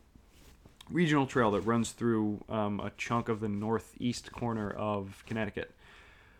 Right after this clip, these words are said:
Um, but it's miles long. It's been recently repaved. It's pretty much straight. So you just get on there and walk. Like, one day I walked for, like, six miles. Um, eh, eh, maybe, like,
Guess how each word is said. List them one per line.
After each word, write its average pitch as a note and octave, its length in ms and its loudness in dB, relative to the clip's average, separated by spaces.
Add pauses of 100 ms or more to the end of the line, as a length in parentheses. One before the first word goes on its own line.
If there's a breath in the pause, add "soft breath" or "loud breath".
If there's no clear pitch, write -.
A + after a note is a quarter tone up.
(260 loud breath)
Um, A2 340 2 (1400 loud breath)
but B2+ 100 6
it's A#2+ 160 4
miles B2 460 6
long. G#2+ 400 4 (160)
It's G#2 160 -8
been A2 160 -4
recently A2+ 420 0
repaved. G#2 560 0
It's - 180 -6
pretty - 260 -6
much - 380 -4
straight. G#2 440 0
So - 140 -8
you A2+ 80 -2
just A2+ 200 -4
get A2+ 100 2
on G#2+ 160 4
there G#2 200 0
and F#2 180 -4 (180)
walk. G2 360 -2
Like, G#2+ 180 -4
one A2+ 160 2
day G#2+ 140 4
I G#2+ 100 4
walked G#2 340 2
for, G#2+ 160 -6
like, G2 220 -6
six - 260 -6
miles. - 380 -4 (640 loud breath)
Um, G2+ 320 2 (1300)
eh, F3+ 360 4
eh, C3 220 4 (140)
maybe, A#2 140 -4
like, G#2+ 240 -2